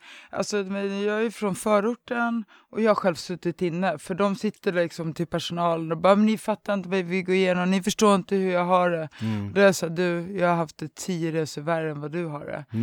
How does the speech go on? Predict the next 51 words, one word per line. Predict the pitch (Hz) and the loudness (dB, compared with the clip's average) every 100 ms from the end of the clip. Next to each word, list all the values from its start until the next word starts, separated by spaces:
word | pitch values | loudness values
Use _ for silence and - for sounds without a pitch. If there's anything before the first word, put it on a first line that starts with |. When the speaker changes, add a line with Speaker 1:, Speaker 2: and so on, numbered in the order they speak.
| 117 107 | 0 0
Speaker 1:
Så | 104 | -2
att | 110 | 0
jag | 185 | 4
Speaker 2:
Någonsin. | 185 196 | 4 4
Speaker 1:
förstår | 196 202 - 220 220 170 151 - | -2 -8 -6 -4 -2 -4 -10 -14
precis | 151 - 254 190 - | -12 -8 -6 -6 -10
vad | 165 | -10
du | 170 | -8
går | 165 165 | -8 -6
igenom. | 208 254 185 165 156 | -4 -2 -4 -6 -8
Speaker 2:
Mm. | 101 95 92 | -8 -8 0
Speaker 1:
Och | 190 | 2
att | 196 | 4
jag | 214 233 | 2 2
ändå | 196 - | 2 2
ärligt | 220 196 220 247 | 2 2 0 -4
kan | 220 196 | -4 -2
berätta | 233 285 - 196 | -2 -2 -6 -16
för | 160 | -10
dem | 160 156 | -10 -8
att | 156 160 | -12 -10
så | 170 | -8
här, | 156 | -8
"Men | 160 175 | -8 -4
jag | 202 | -4
har | 220 | -4
faktiskt | 214 - | -6 -8
suttit | 214 - | -8 -6
i | 254 | -4
den | 269 | -2
här | 208 | -2
situationen. | - - - 156 - - 143 - - | -6 -10 -10 -12 -12 -14 -14 -18 -10
Speaker 2:
Mm. | 107 95 | -8 -6
Speaker 1:
Och | 180 | -2
jag | 190 | 0
vet | 185 233 | 0 -2
precis | 214 - 262 240 220 | -2 -4 -4 -4 -6
vad | |
du | 196 | -6
går | 165 160 | -6 -10
igenom, | 160 156 151 151 160 - | -10 -10 -10 -10 -12 -12
men | 170 175 170 | -6 -6 -4
det | 170 | -4
här | 175 | -4
behöver | 170 190 185 | -4 -6 -6
inte | 170 170 | -10 -14
betyda | 156 185 170 160 | -12 -8 -6 -6
att | 160 | -6
livet | 175 170 160 160 | -6 -6 -6 -6
är | 170 | -2
över. | 233 254 190 175 | -2 -2 -4 -6